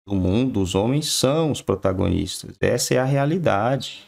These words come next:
A mulher tem o seu papel na sociedade, o homem tem o dele. O papel do homem é de ser mais protagonista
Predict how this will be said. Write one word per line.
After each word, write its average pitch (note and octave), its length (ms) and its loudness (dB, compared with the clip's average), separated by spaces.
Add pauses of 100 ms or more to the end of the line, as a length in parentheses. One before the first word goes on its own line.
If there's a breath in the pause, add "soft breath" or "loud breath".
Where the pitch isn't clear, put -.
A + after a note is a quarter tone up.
(420)
A F#2 60 0
mulher F#2 280 2
tem A2 140 0
o A2 40 0
seu A#2+ 140 -2
papel G#2+ 360 0
na G#2 80 0
sociedade, B2+ 680 0
o C#3 60 2
homem C3 280 2
tem D3 140 0
o D#3+ 80 0
dele. C3+ 300 0
O F2+ 60 -4
papel F#2+ 340 0
do B2+ 140 2
homem A2+ 300 2
é C3 40 2
de B2+ 100 -4
ser C#3 240 0
mais G#2 280 2
protagonista C3+ 840 0